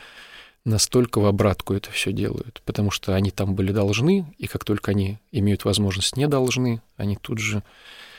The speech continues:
И у меня это прям, э, я как не исповедую кого-то, э, ну, мне, наверно, легко.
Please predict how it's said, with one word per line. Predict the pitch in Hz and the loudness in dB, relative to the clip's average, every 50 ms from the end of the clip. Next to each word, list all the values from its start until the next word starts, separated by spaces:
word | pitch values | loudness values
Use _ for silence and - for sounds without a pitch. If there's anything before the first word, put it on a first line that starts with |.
| - _ _ _ _ _ _ _ _ | -20 _ _ _ _ _ _ _ _
И | - - | -2 2
у | 101 | 2
меня | 104 110 117 117 | 4 6 6 6
это | 110 - - - | 4 4 2 2
прям, | - 131 113 107 104 101 98 95 - - - | 2 4 4 6 6 4 4 2 0 -4 -4
э, | - 113 104 98 101 101 98 95 92 92 - _ - - - _ _ - | -4 -2 0 0 0 0 0 -2 -4 -6 -12 _ -20 -20 -20 _ _ 0
я | 98 110 | 2 2
как | - 120 - - | 4 2 4 6
не | 117 117 | 6 6
исповедую | 110 - - - 113 117 135 143 120 110 101 - | 6 4 4 4 4 6 6 6 4 4 4 4
кого-то, | - 104 101 98 98 98 - - 87 104 101 - - - - - _ _ _ _ - | 4 4 4 4 4 2 0 -2 -2 -4 -4 -4 -10 -18 -20 -20 _ _ _ _ -6
э, | - 101 101 104 101 104 107 101 - | -2 -2 0 0 0 0 -2 -2 0
ну, | - 123 - - - - | 0 2 2 2 2 2
мне, | 123 117 120 135 147 143 | 4 6 6 6 6 4
наверно, | - - 117 110 113 110 120 131 135 127 120 | 2 2 4 4 6 6 6 6 6 6 6
легко. | 113 110 - - - - 120 95 90 | 4 4 2 2 2 2 4 4 4